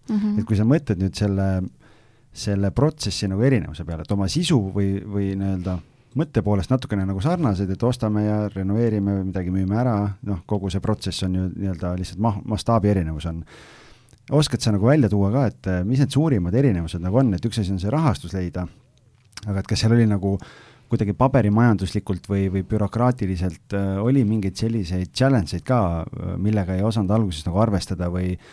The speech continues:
Speaker 2: või, või mingeid tagasilööke või asju, noh, et, äh, või kõik läks, noh, see, mida me Siimuga loodame alati, et kõigil külalistel läheb, et kõik õnnestub sajaprotsendiliselt, et, äh,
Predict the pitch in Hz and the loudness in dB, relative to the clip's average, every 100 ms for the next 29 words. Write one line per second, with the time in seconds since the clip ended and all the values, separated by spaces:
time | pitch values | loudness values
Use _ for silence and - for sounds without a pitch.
0 | - - - - 87 92 92 92 107 101 | -20 -20 -18 -10 -4 -2 0 2 2 2
1 | - 110 107 87 95 92 - 90 101 123 | 0 2 2 2 0 -2 -4 -4 -2 -2
2 | - 90 92 90 - 92 90 90 98 113 | -4 -6 -4 -6 -6 -6 -4 -2 0 0
3 | 127 120 120 - - - - - - - | 0 0 -2 -6 -8 -10 -14 -20 -16 -6
4 | 107 - - 98 120 101 107 101 123 110 | -6 -6 -8 0 2 2 2 4 4 4
5 | 101 101 - - - - 107 117 131 113 | 4 0 -4 -20 -20 -4 2 6 8 6
6 | 101 107 101 101 117 101 117 110 98 123 | 4 4 2 2 2 4 4 4 4 4
7 | 139 95 90 135 123 147 170 113 - - | 4 2 4 2 4 4 4 2 -2 0
8 | 127 95 95 139 135 92 87 82 - 90 | 2 2 2 2 4 2 0 -4 -4 -4
9 | - - 92 92 | -4 -2 0 0